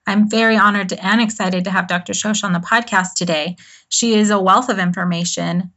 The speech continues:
brings so much compassion to her work, and is an all-around fantastic person. Affectionately known as Doctor Shosh,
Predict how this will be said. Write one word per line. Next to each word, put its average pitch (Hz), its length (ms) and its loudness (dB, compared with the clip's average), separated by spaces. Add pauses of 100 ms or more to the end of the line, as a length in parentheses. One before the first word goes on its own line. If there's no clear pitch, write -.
brings 196 280 -4
so 220 140 0
much 214 220 2
compassion 196 540 -2
to 208 120 -6
her 180 180 -4
work, 175 380 -2
and 175 320 -2
is 180 80 -6
an 180 80 0
all-around 190 540 0
fantastic 202 680 -2 (200)
person. 269 560 -2 (1200)
Affectionately 254 640 2
known 240 240 2
as 220 120 -2
Doctor 202 300 -2
Shosh, 196 480 -2